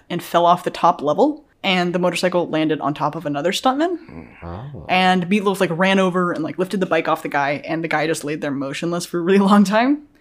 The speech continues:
Speaker 1: and then eventually got up and was like, "Okay,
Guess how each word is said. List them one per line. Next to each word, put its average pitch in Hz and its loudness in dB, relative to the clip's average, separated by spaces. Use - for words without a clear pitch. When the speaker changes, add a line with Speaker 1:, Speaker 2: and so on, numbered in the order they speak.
Speaker 1:
and 175 2
then 170 2
eventually 165 0
got 160 0
up 165 0
and 160 -4
was 147 -8
like, 110 -12
"Okay, 196 -10